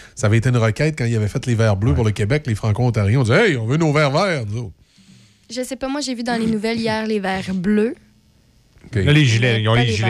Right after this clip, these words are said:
Speaker 3: verts
Speaker 2: là, ils ont
Speaker 3: verts.
Speaker 2: leur t-shirt depuis ce matin. En tout cas, au team ici à, à Pont-Rouge.
Speaker 1: Leur t-shirt.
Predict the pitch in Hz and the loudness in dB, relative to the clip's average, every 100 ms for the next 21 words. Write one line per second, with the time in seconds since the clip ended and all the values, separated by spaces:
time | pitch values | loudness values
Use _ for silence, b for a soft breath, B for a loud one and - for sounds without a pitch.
0 | 107 92 92 95 98 - 101 - 123 98 | 0 -2 -2 -2 -2 -2 -2 -2 -2 -4
1 | 87 107 - 101 87 101 143 113 - 101 | -4 -6 -4 -4 -4 -4 -4 -8 -4 -2
2 | 98 95 - 127 113 - - 120 95 85 | 0 0 2 2 4 2 0 2 2 0
3 | 85 87 B B B B B B 98 104 | -4 -6 B B B B B B 4 6
4 | 95 90 123 98 104 92 - 110 117 113 | 4 2 0 0 0 -2 0 0 2 2
5 | 113 | 0